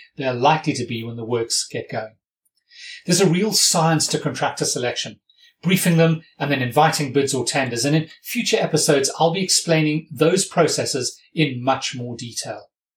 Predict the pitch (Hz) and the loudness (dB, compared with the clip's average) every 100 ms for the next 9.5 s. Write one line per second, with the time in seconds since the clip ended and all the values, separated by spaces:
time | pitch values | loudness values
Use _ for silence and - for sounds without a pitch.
0 | _ _ _ _ _ - - - 214 254 | _ _ _ _ _ -20 -20 0 4 4
1 | 254 - 160 127 160 123 - - 143 180 | 4 4 4 4 0 0 -8 -6 2 4
2 | 180 151 - 143 123 131 - 120 120 180 | 6 4 2 -2 -2 -2 -4 -6 0 2
3 | 240 269 - 196 - 170 147 143 143 143 | 2 2 0 0 2 4 2 2 -2 -2
4 | 139 131 127 131 123 - 127 131 - - | -2 -4 0 -2 -2 -4 -4 -4 -2 -2
5 | - 127 - - 185 202 175 165 170 160 | -2 -8 -8 0 2 4 4 4 4 2
6 | - - _ - 139 - 123 135 165 165 | 0 -16 _ 0 0 0 -6 -2 2 4
7 | 160 170 160 151 151 151 143 139 127 127 | 4 2 4 4 4 2 2 0 -4 2
8 | 135 143 127 131 - 127 120 - _ _ | 4 4 4 2 0 -6 -6 -10 _ _
9 | 139 - - 117 107 | -2 -2 -2 -4 -4